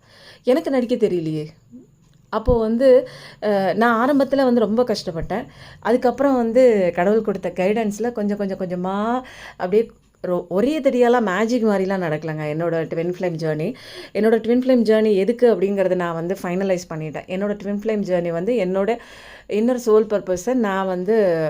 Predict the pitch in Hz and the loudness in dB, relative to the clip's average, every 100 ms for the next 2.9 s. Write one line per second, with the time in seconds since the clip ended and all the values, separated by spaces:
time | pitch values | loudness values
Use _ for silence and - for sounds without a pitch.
0 | - - 185 202 208 214 208 226 202 220 | -4 -6 -4 -2 0 0 2 0 2 2
1 | 220 196 190 233 190 180 175 170 185 175 | 0 -2 -4 -2 -2 -2 -2 -2 -2 -4
2 | 175 170 165 156 156 156 151 147 151 | -4 -6 -6 -6 -8 -8 -8 -8 -8